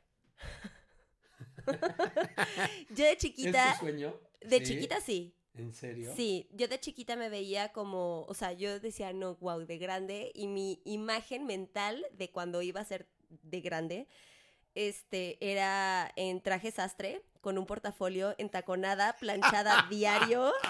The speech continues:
Speaker 1: yendo a una junta súper importante de empresarios,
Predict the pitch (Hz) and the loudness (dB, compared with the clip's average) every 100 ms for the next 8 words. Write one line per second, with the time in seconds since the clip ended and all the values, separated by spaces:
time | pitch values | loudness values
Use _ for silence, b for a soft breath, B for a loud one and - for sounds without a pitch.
0 | 151 - B B B - - - - 233 | 2 0 B B B -20 -14 -14 -14 -2
1 | 262 269 262 285 262 254 254 254 254 247 | 6 6 8 12 12 12 8 6 6 4
2 | - 269 254 247 247 262 233 220 208 202 | 6 4 6 4 4 0 0 4 4 6
3 | 202 - 226 220 247 226 208 196 208 208 | 2 4 2 4 2 2 0 2 2 2
4 | 240 240 247 240 285 523 - | 4 4 6 6 6 -2 -8